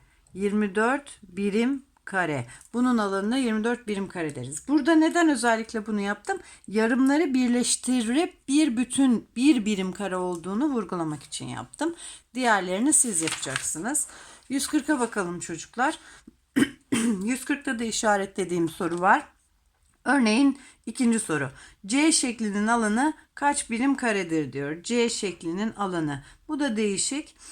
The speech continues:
Ee, bakıyorum hemen yine bütün olanları sayıyorum. Görüyorsunuz mu? Görmüyorsunuz. Desenize öğretmenim görmüyoruz. Evet C'ye bakıyorum. Kareler bir,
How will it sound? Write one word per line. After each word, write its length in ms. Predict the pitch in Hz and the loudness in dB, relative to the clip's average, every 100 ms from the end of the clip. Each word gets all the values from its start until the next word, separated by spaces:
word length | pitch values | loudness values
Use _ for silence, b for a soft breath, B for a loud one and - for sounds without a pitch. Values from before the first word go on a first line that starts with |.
| B B - | B B -8
Ee, 340 | 208 202 208 | -4 -2 -2
bakıyorum 480 | 262 277 294 254 226 | -4 -2 0 2 2
hemen 240 | 226 214 | 2 0
yine 340 | 233 254 240 240 | 0 0 -2 -2
bütün 260 | 240 247 | -6 -2
olanları 560 | 220 202 190 190 185 180 | -2 0 0 -2 -4 -4
sayıyorum. 720 | - - 208 214 180 208 262 | -4 -2 0 0 0 -2 -2
Görüyorsunuz 960 | 220 190 180 175 - 160 185 220 226 - | -2 -2 -4 -4 -8 -6 -6 -8 -10 -8
mu? 400 | 233 262 285 269 _ _ _ _ | -8 -6 -8 -12 _ _ _ _
Görmüyorsunuz. 1120 | 180 185 190 214 208 - 165 156 147 143 147 B B B | -12 -8 -4 -4 -4 -8 -8 -8 -8 -10 -14 B B B
Desenize 440 | 311 339 415 466 571 508 | 0 2 2 0 2 4
öğretmenim 460 | 381 359 349 311 311 | 4 2 4 4 6
görmüyoruz. 800 | 311 285 254 220 185 165 - - B B B B B B B _ | 4 4 2 2 0 -2 -6 -14 B B B B B B B _
Evet 280 | 247 226 214 | -2 0 0
C'ye 340 | - 262 277 240 | -2 0 2 0
bakıyorum. 500 | 233 240 226 294 320 B B - | -2 -2 0 0 -4 B B -6
Kareler 600 | 240 220 214 214 233 214 | -2 0 2 2 2 0
bir, 340 | 240 247 - | -2 -2 -4